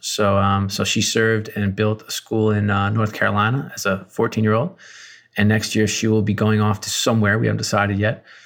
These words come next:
And I, I think that's part of it. It's like, how do you get perspective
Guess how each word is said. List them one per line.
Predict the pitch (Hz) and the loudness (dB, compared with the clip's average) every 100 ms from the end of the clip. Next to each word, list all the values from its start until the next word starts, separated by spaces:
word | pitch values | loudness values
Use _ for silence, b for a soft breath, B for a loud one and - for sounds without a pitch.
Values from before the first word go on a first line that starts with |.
| B | B
And | 107 | -2
I, | 107 | 0
I | 123 | 0
think | - 156 127 | 0 -2 0
that's | 123 139 - - | -2 -2 -6 -10
part | - - 117 | -8 0 0
of | 139 147 | 0 0
it. | 156 - | -2 -4
It's | 107 - | -6 -2
like, | 117 113 - B B B B B | -2 -2 -10 B B B B B
how | - | -2
do | 160 | 2
you | 208 | 2
get | 180 143 - | 2 0 0
perspective | 113 - - 123 131 - 98 123 - | -2 -2 0 0 0 -2 -4 -4 -14